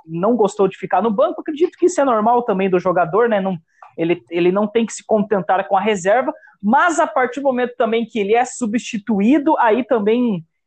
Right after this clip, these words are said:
abre margem pra uma outra discussão. É, será que cabe aí uma desconfiança do elenco também com o Rogério, ou é caso isolado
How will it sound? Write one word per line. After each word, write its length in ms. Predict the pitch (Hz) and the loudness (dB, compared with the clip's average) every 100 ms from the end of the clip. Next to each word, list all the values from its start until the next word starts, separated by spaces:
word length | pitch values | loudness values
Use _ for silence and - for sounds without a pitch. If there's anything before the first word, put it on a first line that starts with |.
| _ _ | _ _
abre 1040 | - 220 254 220 254 240 214 190 170 151 - _ _ - | -2 0 0 0 2 2 2 2 2 0 -2 _ _ -2
margem 460 | 202 262 240 247 | 2 2 2 0
pra 220 | 233 247 220 | 0 0 2
uma 220 | 220 233 | 2 4
outra 380 | 208 285 269 269 | 4 2 0 -4
discussão. 600 | - 339 - 247 214 160 - _ _ | -2 -4 0 2 2 -2 -10 _ _
É, 380 | - 190 185 185 | -2 2 2 2
será 320 | 180 254 311 | 0 0 -2
que 140 | - 311 | -2 -4
cabe 360 | 277 277 254 | 0 0 2
aí 220 | 240 226 277 | 0 0 0
uma 680 | 254 226 214 196 180 156 143 - - | 2 2 4 4 2 0 -4 -16 -18
desconfiança 1300 | 147 294 277 - 262 233 - 196 220 277 262 - 196 | -4 -2 -2 -2 -2 -2 -2 0 2 2 0 -2 -2
do 360 | 165 156 185 175 | 0 2 2 4
elenco 680 | 175 165 202 254 233 - 170 | 2 2 0 0 -4 -6 -6
também 440 | 175 156 208 214 | -4 -2 -2 -2
com 180 | 208 214 | -2 0
o 60 | |
Rogério, 540 | 196 165 147 175 233 208 | 0 -2 0 0 4 4
ou 80 | 190 | 2
é 80 | |
caso 380 | 190 196 196 180 | 0 0 0 0
isolado 800 | 190 165 160 156 185 214 160 147 | 0 2 2 2 2 0 -2 -6